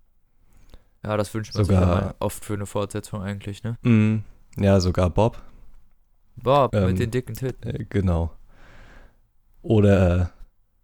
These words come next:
Speaker 2: oder, ja, noch so ein, <laughs> so ein paar andere, mit denen man nicht wirklich rechnet.
Speaker 1: Alles klar.
Speaker 2: Mhm.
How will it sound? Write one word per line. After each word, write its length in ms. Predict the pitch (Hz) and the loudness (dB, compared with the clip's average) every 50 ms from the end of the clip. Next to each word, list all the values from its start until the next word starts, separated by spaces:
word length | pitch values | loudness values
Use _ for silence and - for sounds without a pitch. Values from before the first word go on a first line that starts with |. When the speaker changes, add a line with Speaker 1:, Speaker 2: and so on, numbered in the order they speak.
| _ _ _ _ _ _ _ _ _ _ _ _ _ _ _ _ | _ _ _ _ _ _ _ _ _ _ _ _ _ _ _ _
Speaker 2:
oder, 540 | - - 107 101 104 101 - - - - - | -8 -4 -2 0 0 -2 -2 -4 -8 -6 -4
ja, 260 | 98 90 87 90 90 | -2 0 2 2 2
noch 120 | 90 92 87 | 2 0 0
so 140 | - - 107 | 0 0 2
ein, 120 | 95 92 87 - - - - | 2 2 4 2 2 2 2
<laughs> 180 | - - - | -2 -4 -8
so 180 | - - - 117 | -10 -8 -8 -8
ein 60 | - | -6
paar 140 | - - 120 | -2 -2 0
andere, 200 | 110 107 101 98 | 2 2 4 4
mit 120 | 95 92 | 2 2
denen 120 | - 98 95 | 2 2 2
man 80 | 95 | 2
nicht 120 | 95 92 - | 0 0 -2
wirklich 240 | 95 - 95 - - | -2 -4 -4 -4 -4
rechnet. 320 | 85 78 87 90 - - - - - - - - - - - - _ _ _ - | -4 -4 -4 -6 -8 -12 -16 -20 -20 -20 -20 -20 -20 -20 -20 -20 _ _ _ -8
Speaker 1:
Alles 320 | - 95 101 104 - - | -6 -4 -4 -6 -8 -10
klar. 380 | - - 98 95 95 95 92 - _ _ _ - - - - _ - | -8 -8 -6 -6 -6 -8 -10 -12 _ _ _ -14 -14 -14 -14 _ -4
Speaker 2:
Mhm. 400 | 117 110 101 98 95 98 98 101 | -2 0 2 2 2 2 0 -2